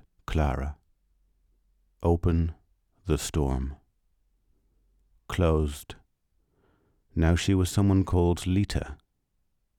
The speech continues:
Open. She was Dembe. And now she was Shahrazad. And now the bird again.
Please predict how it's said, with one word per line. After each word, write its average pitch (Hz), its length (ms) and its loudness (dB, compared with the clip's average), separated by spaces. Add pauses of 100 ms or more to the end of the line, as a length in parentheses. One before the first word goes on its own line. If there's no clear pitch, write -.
(540)
Open. 76 500 0 (1040)
She - 280 0
was 73 200 0
Dembe. 73 520 2 (1700)
And 82 220 0
now 98 340 6
she 90 220 0
was 82 140 0
Shahrazad. 76 800 -2 (1000)
And 80 240 0
now 85 500 2 (320)
the 85 80 0
bird 92 360 0
again. 69 400 -4